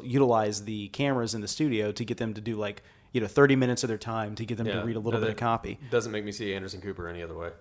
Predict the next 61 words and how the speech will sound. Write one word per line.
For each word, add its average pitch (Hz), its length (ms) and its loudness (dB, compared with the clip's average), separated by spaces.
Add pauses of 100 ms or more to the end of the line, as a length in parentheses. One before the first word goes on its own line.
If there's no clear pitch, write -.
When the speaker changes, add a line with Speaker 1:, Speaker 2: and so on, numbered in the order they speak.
Speaker 1:
No, 175 180 8
and 110 120 2
I, 127 140 0
I, 139 320 4
I 139 60 4
like 147 180 4
it - 40 4
as 120 120 2
well. 143 120 4
And 127 60 4
this 143 120 2
is 135 100 2
really 127 180 6
cool 123 140 4
because, 113 260 -2
you 127 140 0
know, 117 80 2
the, 110 280 -2
the 117 540 -2
gentleman 156 480 6
on 120 140 2
the, 123 140 0
on 151 100 6
the 151 80 6
street 147 200 4
reporter 123 380 2
here 120 140 4
at 120 80 4
the 117 60 -4
beginning 113 380 0
was 107 140 0
an 110 80 -4
actor, 117 640 -2
uh, 107 440 -2 (280)
who 113 140 2
has 107 120 0
appeared 131 220 2
in - 20 -2
some 120 140 0
other 120 80 2
stuff. 117 180 0
His 117 160 0
name 131 200 4
was 110 140 -2
Christopher 151 440 2
Weinkopp, 113 560 2 (420)
and 113 120 0
he's 113 100 2
also 117 380 6
been, 107 200 -2 (140)
has 110 240 0
appeared 113 400 -2
in 110 80 -4
the 110 80 -2
two 143 140 2
thousand 135 240 8
one 120 160 4
psychological 113 540 2
horror 113 200 2
film 110 260 -2
Wendigo. 135 520 6